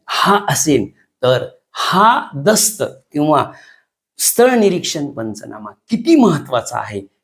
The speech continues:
हे आज आपण सांगणार आहोत. यामध्ये दोन भागामध्ये आपण विचार केला, तर पहिल्या भागाचा विचार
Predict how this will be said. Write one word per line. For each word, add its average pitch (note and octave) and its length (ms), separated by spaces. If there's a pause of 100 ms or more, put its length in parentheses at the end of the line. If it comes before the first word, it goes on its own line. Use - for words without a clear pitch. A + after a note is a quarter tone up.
(120)
हे B2 60
आज G2+ 240
आपण F#2+ 400
सांगणार - 460
आहोत. F2 160 (640)
यामध्ये F#3 360
दोन D3 300
भागामध्ये G#2+ 500
आपण G2+ 240
विचार F#2+ 280
केला, F#2+ 280 (380)
तर F#3 100
पहिल्या D3 420
भागाचा A#2+ 400
विचार G2 320